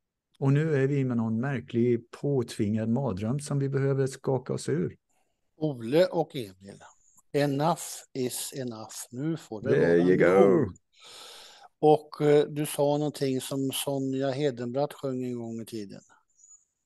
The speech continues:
Speaker 1: Låt hjärtat vara med.
Speaker 2: Låt hjärtat vara med.
Speaker 1: Var det Sonja Hedenbratt?
Speaker 2: Ja, hon hade en stor hit med den där. Och det var
Speaker 1: Jag
Speaker 2: en
Speaker 1: trodde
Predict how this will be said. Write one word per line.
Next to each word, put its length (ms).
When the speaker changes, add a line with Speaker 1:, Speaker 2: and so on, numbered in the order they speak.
Speaker 1:
Låt 180
hjärtat 300
vara 100
med. 280
Speaker 2:
Låt 440
hjärtat 500
vara 160
med. 640
Speaker 1:
Var 220
det 200
Sonja 400
Hedenbratt? 600
Speaker 2:
Ja, 440
hon 340
hade 260
en 60
stor 320
hit 200
med 200
den 80
där. 240
Och 100
det 60
var 20
Speaker 1:
Jag 60
Speaker 2:
en 60
Speaker 1:
trodde 160